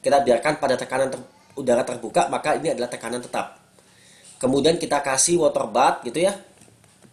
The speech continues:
Biasanya kan ya water bath, terus kita kasih termometer gitu. Oh, dia suhunya naik, maka kita kecilin apinya gitu kan. Atau kalau lebih canggih, kita bisa pakai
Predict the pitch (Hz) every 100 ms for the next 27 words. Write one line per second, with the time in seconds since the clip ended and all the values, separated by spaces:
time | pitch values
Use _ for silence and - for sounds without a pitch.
0 | _ _ _ - _ _ _ _ - 120
1 | 113 131 156 175 113 113 131 117 120 147
2 | 185 - - - - - - - 135 127
3 | 123 113 151 156 151 113 120 120 135 113
4 | - - - _ _ _ - 127 165 165
5 | 147 151 131 127 139 139 147 170 165 110
6 | 101 127 123 110 - 123 110 92 110 107
7 | 92 101 123 139 - _ _ - _ -
8 | 104 151 147 135 - - 123 131 135 123
9 | 123 127 123 156 180 185 - _ _ _
10 | _ _ _ _ - - 139 131 135 131